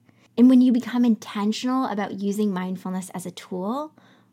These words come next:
well, you'll start to experience lots more peace, joy, and freedom. Start by evaluating what small shifts and healthy actions you'd like to start taking, and just pick one to start with.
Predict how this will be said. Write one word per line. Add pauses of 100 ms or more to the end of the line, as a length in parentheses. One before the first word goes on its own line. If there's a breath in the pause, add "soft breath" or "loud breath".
(100)
well,
you'll
start
to
experience
lots
more
peace, (100)
joy,
and
freedom. (640 soft breath)
Start
by
evaluating
what
small
shifts
and
healthy
actions (260 loud breath)
you'd
like
to
start
taking, (360 soft breath)
and
just
pick
one
to
start
with.